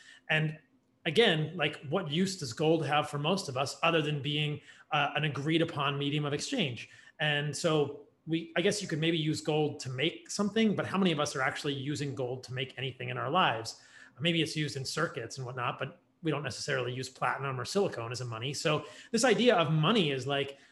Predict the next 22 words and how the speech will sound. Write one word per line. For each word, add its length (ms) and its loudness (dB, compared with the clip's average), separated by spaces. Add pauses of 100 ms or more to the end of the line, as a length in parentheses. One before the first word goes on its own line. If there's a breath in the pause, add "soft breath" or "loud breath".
(140 loud breath)
it's 120 0
kind 240 0
of 80 4
just, 320 -2
like 160 2
you 80 -2
said, 280 2
the 140 2
agreed 460 2
upon 500 0
sound 600 -2
currency 540 -2
that 160 0
is 120 -2
the 80 -4
hardest, 800 0 (560 loud breath)
um, 360 -6
meaning 300 0
the 100 0
least 460 -2
inflationary. 880 0
And 160 0